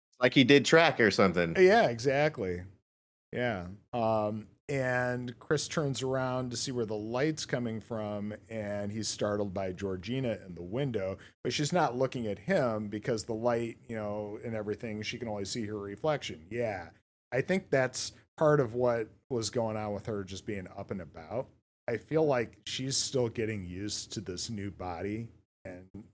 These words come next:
Speaker 2: you know.
Speaker 1: Could be, but I feel like the, the grandparents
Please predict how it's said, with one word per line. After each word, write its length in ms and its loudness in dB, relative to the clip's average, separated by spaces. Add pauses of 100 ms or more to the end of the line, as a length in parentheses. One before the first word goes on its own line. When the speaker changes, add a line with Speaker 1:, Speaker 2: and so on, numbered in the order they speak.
(180)
Speaker 2:
you 80 -10
know. 300 -14
Speaker 1:
Could 220 0
be, 360 4 (380)
but 460 8 (1040)
I 220 6
feel 340 6
like 300 6
the, 380 8
the 100 2
grandparents 960 4